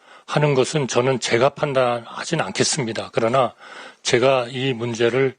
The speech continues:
오랜 동안 국무회의를, 어, 했었던 그런 사람으로서는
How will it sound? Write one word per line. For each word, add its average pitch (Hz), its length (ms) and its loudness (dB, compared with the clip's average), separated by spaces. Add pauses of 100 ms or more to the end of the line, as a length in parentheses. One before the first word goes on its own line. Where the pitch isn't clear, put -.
(400)
오랜 127 400 4
동안 123 500 0
국무회의를, 120 1000 0 (580)
어, 101 200 -4
했었던 110 800 0
그런 117 380 0 (260)
사람으로서는 117 920 -2